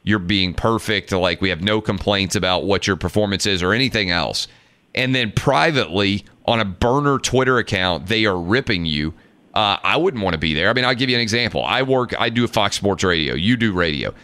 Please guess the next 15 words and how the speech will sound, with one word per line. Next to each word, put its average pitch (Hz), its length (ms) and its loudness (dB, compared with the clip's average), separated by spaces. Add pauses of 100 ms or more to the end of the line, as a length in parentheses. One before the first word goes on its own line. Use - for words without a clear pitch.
(300)
If 135 200 -2
you 175 140 4
found 160 340 2
out 139 220 2
your 120 220 2
boss 92 600 0 (260)
was 113 360 2
privately 127 920 2 (240)
on 120 140 4
a 107 60 2
burner 113 480 2
account 131 420 0 (220)
ripping 123 640 2
your 117 280 2
show 110 560 2